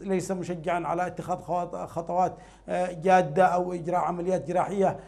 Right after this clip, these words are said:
آه، صلبة. آه، ل-، لم يكن هناك للأسف الشديد جدية في التعامل مع التوسع المسلح الذي تبدي جماعة الحوثي، سواء في إسقاط صعدة أو في إسقاط، آه، أو في حروب الجوف أو في حروب، آه، حجة،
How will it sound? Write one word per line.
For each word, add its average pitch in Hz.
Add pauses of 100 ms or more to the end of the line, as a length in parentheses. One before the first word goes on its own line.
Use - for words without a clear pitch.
(160)
آه، 175
صلبة. 190 (220)
آه، 180
ل-، 190
لم 185
يكن 185
هناك 185
للأسف 180
الشديد 175 (260)
جدية 185
في 190
التعامل 185
مع 160
التوسع 175
المسلح 185
الذي 185
تبدي 170
جماعة 175
الحوثي، 190 (220)
سواء 185
في 180
إسقاط 185
صعدة 180
أو 180
في 185
إسقاط، 190
آه، 170
أو 180
في 175
حروب 190
الجوف 185
أو 190
في 170
حروب، 180 (520)
آه، 185
حجة، 185